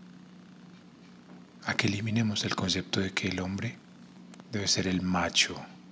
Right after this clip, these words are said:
fuerte y agresivo y la mujer debe ser la princesa delicada y débil. Sé que la información que tenemos en nuestra historia decía que los hombres no lloraban, y seguramente recibiste de tus padres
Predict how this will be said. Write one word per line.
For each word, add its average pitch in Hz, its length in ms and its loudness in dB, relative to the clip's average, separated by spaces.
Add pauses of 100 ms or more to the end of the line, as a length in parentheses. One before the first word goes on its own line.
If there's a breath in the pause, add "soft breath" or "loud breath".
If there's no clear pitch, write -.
(180)
fuerte 95 420 0
y - 20 2
agresivo 92 580 2 (840)
y 110 80 -2
la 101 100 2
mujer 101 340 0
debe 95 240 2
ser 85 300 4 (720)
la 95 120 -4
princesa 87 540 -2
delicada 85 640 -8 (300)
y 107 80 2
débil. 87 320 -2 (1160 loud breath)
Sé - 140 4
que 147 120 6
la 139 60 8
información 107 440 4
que 117 100 4
tenemos 101 300 0
en 101 120 2
nuestra 95 280 -2
historia 98 540 0 (380)
decía - 280 6
que - 100 0
los 92 160 0
hombres 90 240 -2
no 90 100 0
lloraban, 90 420 -4 (420)
y - 100 6
seguramente 110 800 6 (340)
recibiste 98 800 2 (100)
de 92 140 -2
tus - 320 2
padres 92 600 2